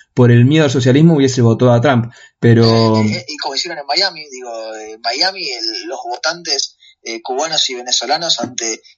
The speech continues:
Speaker 2: eh, la preocupación, eh, por un auge socialista acompañaron a Trump en manada.
Speaker 1: Claro, sí, bueno, yo hubiese estado de ese mismo lado, yo hubiese acompañado a Trump y podría haber diferido con vos, ¿no? Pero son discusiones lógicas que se pueden dar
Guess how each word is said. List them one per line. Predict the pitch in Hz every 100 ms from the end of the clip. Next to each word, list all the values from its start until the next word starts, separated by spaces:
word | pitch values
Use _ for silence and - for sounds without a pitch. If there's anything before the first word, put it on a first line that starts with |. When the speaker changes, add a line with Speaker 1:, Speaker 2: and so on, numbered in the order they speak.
| _
Speaker 2:
eh, | 110 113
la | 117
preocupación, | - 117 117 113 117 147 143 147 127
eh, | 107 98 95 _ _ 113
por | 110 107 107 120
un | 135
auge | 139 135 127 113
socialista | - - 117 - - 131 113
acompañaron | 107 101 104 113 127 123
a | 107
Trump | 110 131 131
en | 113
manada. | 107 170 - - _
Speaker 1:
Claro, | - 165 156
sí, | 131
bueno, | 165 170 131
yo | 175
hubiese | 185 160
estado | 123 147
de | 139
ese | 135
mismo | 131 131 139
lado, | 160 127
yo | 151
hubiese | 135
acompañado | 131 127 127 135
a | 131
Trump | 156 170 - - -
y | 131 117
podría | 127 131 156
haber | 143 139
diferido | 131 120 123 139 123
con | 135
vos, | 143 139
¿no? | 160 175
Pero | 127 117
son | 120 147
discusiones | 135 120 120 143
lógicas | 120 127 120 113
que |
se | 110 110
pueden | 120 117
dar | 127 127